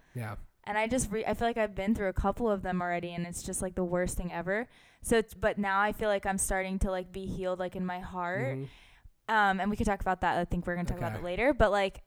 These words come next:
Speaker 2: but, like, to, to think that I'd have to live my whole life that
Speaker 1: Yeah.
Speaker 2: way in heartbreak, that is,
Speaker 1: Yeah.
Speaker 2: like,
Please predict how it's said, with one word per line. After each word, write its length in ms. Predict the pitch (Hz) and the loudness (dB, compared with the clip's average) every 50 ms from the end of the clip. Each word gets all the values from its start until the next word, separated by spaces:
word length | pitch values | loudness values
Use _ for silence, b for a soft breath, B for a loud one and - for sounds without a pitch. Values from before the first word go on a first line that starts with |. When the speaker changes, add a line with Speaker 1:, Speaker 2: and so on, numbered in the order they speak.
| _ _ _ _ _ _ _ _ - | _ _ _ _ _ _ _ _ -2
Speaker 2:
but, 220 | 185 214 185 165 | 2 2 2 4
like, 260 | 202 196 190 185 - | 2 0 0 0 2
to, 260 | - 220 202 180 175 - _ - | 2 2 2 0 -4 -10 _ 0
to 120 | - 220 | 2 2
think 320 | 196 - - 214 214 226 - | 2 2 2 2 4 4 4
that 120 | 220 196 | 4 4
I'd 120 | 190 185 | 2 2
have 160 | 196 208 196 - | 0 -2 -2 -2
to 80 | 202 | -2
live 160 | 190 190 185 | -2 -2 -2
my 120 | 190 190 185 | 0 -2 -2
whole 440 | 190 - - - 202 190 185 185 185 | -2 -4 -6 -4 -2 -2 -2 -2 -2
life 320 | 180 175 170 180 220 - | -2 -2 -2 -2 -2 -2
that 160 | - 226 226 240 | -2 -2 -2 0
Speaker 1:
Yeah. 20 | |
Speaker 2:
way 300 | 240 240 254 262 277 277 - | 0 0 0 -2 -2 -4 -4
in 80 | - | -6
heartbreak, 480 | 240 233 233 226 - 269 262 262 269 - | -6 -6 -6 -4 -2 -2 -2 -2 -2 -2
that 320 | - 202 202 202 214 233 - | -2 0 2 2 0 0 0
is, 160 | 214 202 196 | 0 0 0
Speaker 1:
Yeah. 40 | 208 | 2
Speaker 2:
like, 300 | 202 185 185 180 - - | 0 0 -2 -4 -8 -14